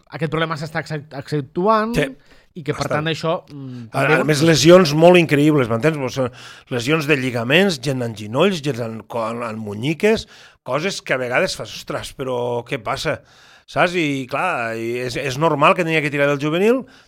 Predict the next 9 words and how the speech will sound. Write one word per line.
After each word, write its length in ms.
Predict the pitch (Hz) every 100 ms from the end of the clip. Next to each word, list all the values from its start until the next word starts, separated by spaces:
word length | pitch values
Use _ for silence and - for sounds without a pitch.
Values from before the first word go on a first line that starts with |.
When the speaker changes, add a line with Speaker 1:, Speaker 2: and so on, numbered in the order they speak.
| _
Speaker 2:
tot 120 | 165
lo 80 | 147
que, 680 | 135 139 139 135 135 131 131 120 131 127
ell 200 | - 160 -
tira 240 | 185 165
lo 120 | 160
menos 280 | 156 156 143
que 100 | 170
pot. 320 | 185 247 -